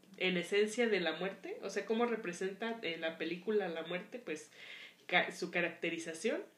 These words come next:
cómo representa al diablo y cómo representa al hombre. Y se ve, eh, hay una parte que es muy icónica de la película, que mucha gente habla de eso y hace referencia de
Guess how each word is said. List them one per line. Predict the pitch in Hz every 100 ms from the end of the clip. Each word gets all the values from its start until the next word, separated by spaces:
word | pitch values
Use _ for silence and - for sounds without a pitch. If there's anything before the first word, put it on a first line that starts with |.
| _ _ _ _ _ - - -
cómo | 196 208
representa | 196 180 170 185 185
al | 196 185
diablo | 190 202 220
y | 185
cómo | - 180 180
representa | 170 - - 170 175 165
al | 165 180
hombre. | 202 220 220 - - - - - - -
Y | 185
se | 190 180
ve, | 185 185 190 190 185 190 180 - 170 165 165
eh, | 156 151 - - -
hay | 190
una | 202 202
parte | 185 185 185
que | 180
es | -
muy | 180 180 180 -
icónica | 170 175 180 170 185 175
de | 156
la | 147 147
película, | 151 156 - 165 160
que | 143 135
mucha | 139 160 175
gente | 180 165 - 160 160 - - -
habla | 156 160 170
de | 165 165
eso | 160 165
y | 156
hace | 156 156
referencia | 151 151 147 151 - 160
de | 143